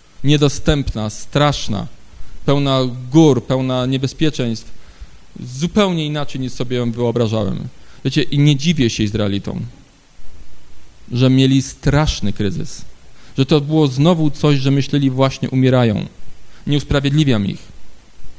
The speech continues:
ale troszkę, żebyśmy ich zrozumieli. I znowu sytuacja, że znowu narzekają,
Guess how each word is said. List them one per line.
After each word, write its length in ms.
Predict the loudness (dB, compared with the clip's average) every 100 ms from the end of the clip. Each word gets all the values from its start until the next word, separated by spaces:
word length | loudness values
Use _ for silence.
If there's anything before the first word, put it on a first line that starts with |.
| -6 0
ale 220 | 2 2
troszkę, 380 | 2 0 0 -2
żebyśmy 360 | -2 0 0
ich 60 | 2
zrozumieli. 540 | 0 2 2 2 -2 -4 -4 -4 -8 -10 -12 -12 -12 -12 0
I 60 | 4
znowu 360 | 6 4 4
sytuacja, 680 | 0 0 2 2 2 -2 0
że 140 | 0 0
znowu 280 | 2 4
narzekają, 720 | 4 2 0 2 2 2 -2